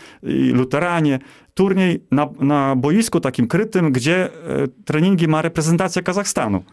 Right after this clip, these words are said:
I tam był właśnie ten turniej. A on, pyta się prezydent ten federacji, czy nasz papież by przyjechał. Ja mówię: "No papież to może nie, ale nuncjusz to dlaczego nie?" No to żeby się zapytać, żeby tak nie było jakiegoś tam, e, no, faux pas, no to żeby tak najpierw się zapytać, czy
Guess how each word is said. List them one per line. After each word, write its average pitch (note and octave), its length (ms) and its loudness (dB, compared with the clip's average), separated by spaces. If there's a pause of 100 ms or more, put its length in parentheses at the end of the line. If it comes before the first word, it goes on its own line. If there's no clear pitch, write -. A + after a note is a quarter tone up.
(360)
I C3 80 0
tam E3 240 0
był D#3+ 240 2
właśnie D3 220 -2
ten D#3 160 0
turniej. C3+ 280 2
A - 40 2
on, - 320 -6
pyta D#3+ 220 0
się C#3+ 120 0
prezydent C#3 480 0
ten G#2+ 220 2
federacji, C3 540 -2 (320)
czy - 160 -2
nasz D#3 260 0
papież D#3+ 400 0
by B2 120 0
przyjechał. G#2 640 -2
Ja B2 120 0
mówię: C#3 180 0
"No C3+ 100 2
papież C#3 360 -4
to D3 100 -2
może D3+ 300 0
nie, D#3+ 180 2
ale C#3 240 2
nuncjusz F#3+ 500 2
to C#4 160 2
dlaczego B3+ 340 0
nie?" C3 180 0 (320)
No D#3+ 60 -4
to F#3+ 160 0
żeby F#3 220 0
się F#3 120 0
zapytać, F3 480 0
żeby D#3+ 220 0
tak D#3 180 -4
nie D#3 100 0
było D#3 220 2
jakiegoś D3 320 -2
tam, C#3+ 220 0 (420)
e, B2+ 140 2
no, D3+ 360 2 (140)
faux D#3 220 -4
pas, A3+ 400 0
no D3 120 2
to D#3 160 -2
żeby D3 260 -2
tak - 200 -4 (160)
najpierw E3 320 0
się D#3 100 0
zapytać, E3+ 440 -2
czy E3 80 2